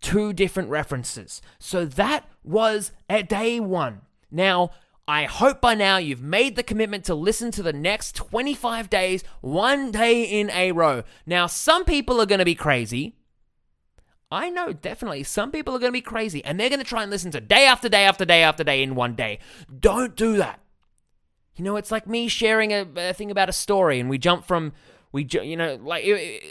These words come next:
it, think about a story, right? And if I was to jump from the beginning right to the end without the middle,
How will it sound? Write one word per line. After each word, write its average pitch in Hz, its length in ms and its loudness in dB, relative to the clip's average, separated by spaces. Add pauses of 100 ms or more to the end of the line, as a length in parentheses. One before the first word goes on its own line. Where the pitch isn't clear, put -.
(260)
it, 151 380 -14
think 220 180 -4
about 185 160 0
a - 40 -8
story, 196 400 2
right? 135 260 -8
And 185 140 -12
if 180 160 -6
I 202 100 2
was 220 140 -2
to 170 60 -14
jump 180 180 0
from 175 100 -8
the 156 80 -4
beginning 180 340 -2
right 175 160 -2
to - 80 -16
the 160 140 -8
end 220 80 -6
without 185 240 -8
the 175 60 -10
middle, 196 500 -2